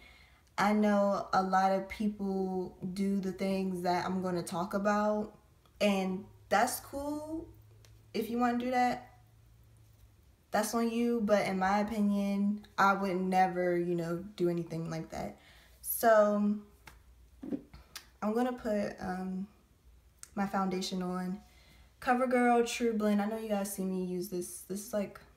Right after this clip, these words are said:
my go-to foundation, but the CoverGirl True Blend in the color D four. I'm just gonna put that all over my face. But, yeah, it's just, like...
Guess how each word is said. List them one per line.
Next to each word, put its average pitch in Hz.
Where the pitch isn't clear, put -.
my 196
go-to 180
foundation, 185
but 165
the 190
CoverGirl 262
True 254
Blend 226
in 202
the 202
color 202
D 196
four. 185
I'm 196
just 180
gonna 180
put 185
that 175
all 180
over 180
my 180
face. 175
But, 214
yeah, 214
it's 240
just, 294
like... 277